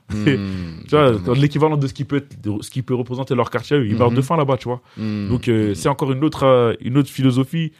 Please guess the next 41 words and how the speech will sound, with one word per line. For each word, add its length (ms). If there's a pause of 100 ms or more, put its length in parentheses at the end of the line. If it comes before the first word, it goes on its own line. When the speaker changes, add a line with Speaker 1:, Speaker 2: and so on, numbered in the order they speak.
Speaker 1:
Hmm. 120
Speaker 2:
Il 60
faut 180
comprendre 360
les 60
choses. 240
En 80
fait, 220 (220)
faut 100
pas 180
faire 200
pour 140
faire. 300
Faut, 100
quand 120
Speaker 1:
Ouais. 80
Speaker 2:
tu 80
fais, 180
faut 160
comprendre, 500
faut 320 (160)
prendre 240
au 60
sérieux 560
et 60
comprendre 320
que 100
c'est 120
des 120
vies 180
dont 200
on 80
parle. 220 (220)
Speaker 1:
D'accord. 460 (380)
Non, 160
mais 140
c'est 100
intéressant. 440 (580)
Franchement, 240
c'est 80
intéressant. 580